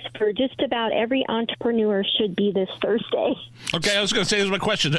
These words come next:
Speaker 2: Who, who is your customer? Who do you want to show up, uh, at this event?
Speaker 1: Sure. So this should appeal to any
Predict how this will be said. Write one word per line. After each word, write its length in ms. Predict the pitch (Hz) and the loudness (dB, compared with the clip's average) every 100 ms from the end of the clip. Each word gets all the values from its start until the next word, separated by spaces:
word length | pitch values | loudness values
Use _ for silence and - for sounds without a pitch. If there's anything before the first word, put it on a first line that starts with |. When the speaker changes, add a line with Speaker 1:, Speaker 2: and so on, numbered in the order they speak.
| 156 | 2
Speaker 2:
Who, 180 | 233 | 0
who 240 | 330 226 262 | 0 0 2
is 100 | 220 | 2
your 120 | 196 | 0
customer? 500 | - 190 170 139 107 | -2 -2 -2 -2 0
Who 140 | 90 | 0
do 60 | 202 | 0
you 80 | 214 | 2
want 180 | 202 - | 0 0
to 80 | 190 | 0
show 320 | - 190 156 | 0 2 2
up, 280 | 151 - - - - - | 2 0 -4 -4 -6 -6
uh, 280 | - 104 90 - | -2 0 0 0
at 220 | 107 98 | -2 -2
this 220 | - 92 | -2 -2
event? 400 | 101 85 73 - - - - - - - - - - | -2 -2 -2 -4 -6 -8 -12 -16 -20 -20 -20 -6 -2
Speaker 1:
Sure. 280 | - 370 247 202 | 0 0 0 0
So 280 | 277 254 247 | 0 2 2
this 240 | 208 214 381 - - - | 0 0 0 -2 -4 -2
should 200 | 294 269 | 0 0
appeal 600 | - 240 - 254 214 220 247 | 0 -2 -2 0 2 0 0
to 60 | 247 | 0
any 340 | 226 240 311 | 2 2 0